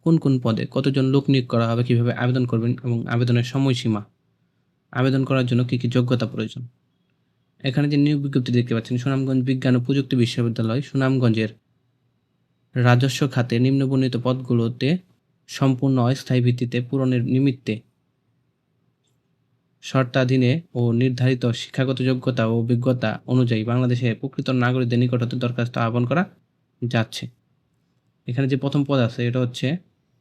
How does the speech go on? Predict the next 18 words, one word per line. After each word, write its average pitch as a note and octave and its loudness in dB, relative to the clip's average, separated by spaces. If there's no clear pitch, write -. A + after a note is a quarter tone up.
মূল C#3+ 4
পদ C3 4
হচ্ছে C#3+ 0
সহযোগী C3+ 0
অধ্যাপক, B2+ 0
কম্পিউটার C3+ 0
সায়েন্স B2 -2
and B2 -4
টেকনোলজি A#2+ 0
বি-, A#2 0
বিভাগ। A#2 -2
যোগ্য C#3+ 2
প্রার্থী A#2+ -2
না C3 0
পাওয়া C3 0
গেলে A#2 0
উক্ত - -6
পদের B2+ 0